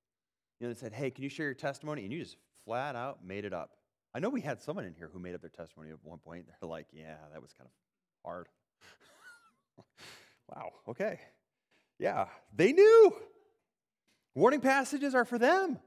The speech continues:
But warning passages are more for, more than just for that person.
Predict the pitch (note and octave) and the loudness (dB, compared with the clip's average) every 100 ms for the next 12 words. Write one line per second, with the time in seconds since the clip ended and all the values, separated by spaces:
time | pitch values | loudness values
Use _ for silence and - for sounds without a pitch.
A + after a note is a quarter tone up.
0 | _ _ _ _ _ _ _ _ _ _ | _ _ _ _ _ _ _ _ _ _
1 | _ _ _ _ _ _ F3 G#3 A#3 A3+ | _ _ _ _ _ _ 2 2 4 2
2 | A3 G#3 G#3+ A3 A3+ C#4 E4 F#3+ C#3+ C3+ | 2 -6 -6 -2 -2 -2 -6 -8 -14 -4
3 | D#3+ A3+ C#4+ D#3+ D#3+ - D#3 G#3+ - D3 | -2 0 -2 -4 -6 -6 -4 -4 -4 -8
4 | B2 C#3+ | -8 -12